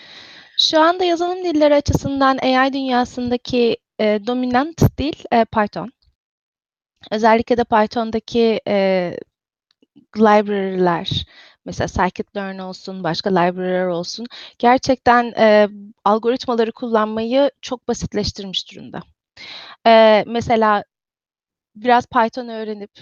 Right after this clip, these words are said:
Python biliyorsunuz matlab gibi, yani çok sintaksi karışık olmayan,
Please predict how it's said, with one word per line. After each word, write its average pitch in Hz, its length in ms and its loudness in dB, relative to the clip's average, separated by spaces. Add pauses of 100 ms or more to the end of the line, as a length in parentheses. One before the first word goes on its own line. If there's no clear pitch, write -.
(100)
Python 226 300 -8
biliyorsunuz 214 360 -14
matlab 208 420 -6
gibi, 175 260 -10
yani 175 320 -6
çok - 200 -14
sintaksi 202 500 -8
karışık - 420 -6
olmayan, 190 640 -2